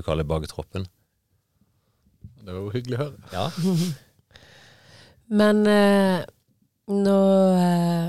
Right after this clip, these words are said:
Speaker 3: når du da roper ut til, eh, denne gruppa da, med Finn og Vidar, var det
Speaker 1: Mm.
Speaker 3: riktig? Så om at nå trenger jeg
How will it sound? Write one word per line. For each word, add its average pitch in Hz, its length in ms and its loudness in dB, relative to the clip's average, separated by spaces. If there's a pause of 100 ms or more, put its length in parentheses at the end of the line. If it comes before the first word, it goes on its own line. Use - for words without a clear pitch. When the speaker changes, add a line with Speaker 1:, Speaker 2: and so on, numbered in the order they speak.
Speaker 3:
når 185 220 0
du 202 160 0
da 175 260 2
roper 160 420 -4
ut - 440 -8
til, 147 880 -8 (840)
eh, 156 520 -4
denne 147 360 -2
gruppa 151 480 -8
da, 143 100 -2 (520)
med 156 340 -4
Finn 156 280 -4
og 151 80 -4
Vidar, 160 480 -2
var 165 160 -6
det 156 160 -2
Speaker 1:
Mm. 170 120 -8
Speaker 3:
riktig? 208 320 -8 (760)
Så 175 720 2 (160)
om 170 140 -2
at 160 200 -4
nå 170 160 -2
trenger 156 480 -4
jeg 143 140 -8